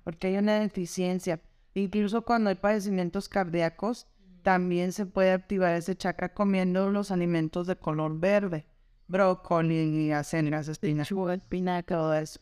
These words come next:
Speaker 2: Muy bien.
Speaker 1: Sí, el quinto chakra nos conecta con la comunicación. Su eleme-, ah, el elemento del cuarto chakra es el aire y el ali-, el elemento del quinto chakra está aquí en la garganta. Ese nos conecta con el elemento del éter,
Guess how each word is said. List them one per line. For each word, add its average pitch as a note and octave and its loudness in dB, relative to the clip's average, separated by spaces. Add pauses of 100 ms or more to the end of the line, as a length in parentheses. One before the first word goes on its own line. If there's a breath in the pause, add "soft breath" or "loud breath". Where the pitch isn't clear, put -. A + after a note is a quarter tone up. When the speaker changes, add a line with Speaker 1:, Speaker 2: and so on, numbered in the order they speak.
Speaker 2:
Muy F3 -4
bien. G#3 2
Speaker 1:
Sí, G#3+ -4
el G3 0
quinto A#3 0
chakra C4 0
nos B3+ 0
conecta G3 0
con A3+ 0
la G#3 2
comunicación. F3+ 0
Su - -6
eleme-, F#3+ 2
ah, A3+ 2
el A3 -2
elemento A3 0
del B3+ -2
cuarto A3 0
chakra A3 -4
es G#3+ -6
el G#3+ -4
aire A3 0 (480)
y G3+ -2
el G3 0
ali-, G3+ 2
el G3 -2
elemento G3 0
del A#3 2
quinto G#3+ 0
chakra A3+ -2
está A3 -4
aquí G#3+ -4
en G#3 0
la G#3 2
garganta. G3+ 0 (420)
Ese G3+ 0
nos A#3 2
conecta G3+ 0
con G#3+ 2
el F#3+ 2
elemento F3+ 0
del G3 0
éter, G#3 0